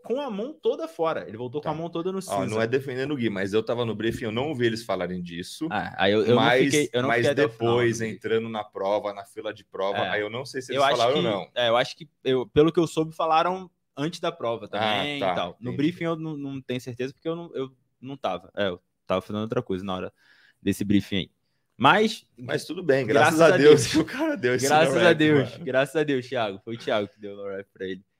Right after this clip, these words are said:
Speaker 1: É, tá, deixa, vamos, vamos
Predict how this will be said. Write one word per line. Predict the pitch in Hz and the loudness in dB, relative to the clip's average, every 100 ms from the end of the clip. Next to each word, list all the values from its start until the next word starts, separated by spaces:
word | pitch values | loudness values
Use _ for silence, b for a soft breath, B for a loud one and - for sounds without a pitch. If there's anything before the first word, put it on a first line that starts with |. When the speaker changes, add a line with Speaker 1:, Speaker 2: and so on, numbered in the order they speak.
| _ _ - | _ _ -2
Speaker 1:
É, | 110 113 107 101 98 92 92 87 85 87 - _ _ _ _ _ _ _ | 4 4 6 4 4 2 0 -2 -6 -10 -16 _ _ _ _ _ _ _
tá, | - 104 87 | 2 2 2
deixa, | 95 117 | -4 -4
vamos, | 127 131 139 | -2 -2 2
vamos | 160 185 | 0 2